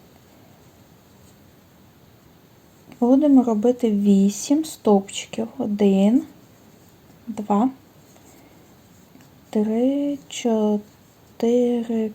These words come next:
п'ять, шість, сім і вісім.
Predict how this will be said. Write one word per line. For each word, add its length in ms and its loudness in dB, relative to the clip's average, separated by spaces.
п'ять, 1080 -2
шість, 1200 -4
сім 300 0
і 180 -2
вісім. 600 -2